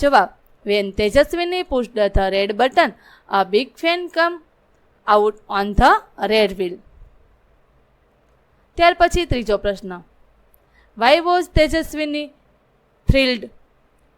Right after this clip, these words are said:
તેજસ્વીની was thrilled because a big fan come out on the rear wheel and started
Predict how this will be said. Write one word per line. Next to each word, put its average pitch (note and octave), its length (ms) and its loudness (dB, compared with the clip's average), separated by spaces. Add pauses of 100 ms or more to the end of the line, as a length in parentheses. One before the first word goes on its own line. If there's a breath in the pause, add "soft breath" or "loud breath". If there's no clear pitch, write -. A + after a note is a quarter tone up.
(100)
તેજસ્વીની D#4 640 -2 (100)
was E4 160 6 (140)
thrilled G#3+ 260 -2 (180)
because G#3 400 -2 (260)
a - 20 2 (100)
big B3+ 160 0 (100)
fan F4 220 -2 (120)
come F4 200 0 (160)
out G#3 240 -2 (220)
on G3+ 220 -8
the F#3+ 100 0 (100)
rear A3+ 180 0 (120)
wheel F4 180 -2 (480 soft breath)
and A#3 160 -2 (1000)
started A#3+ 520 0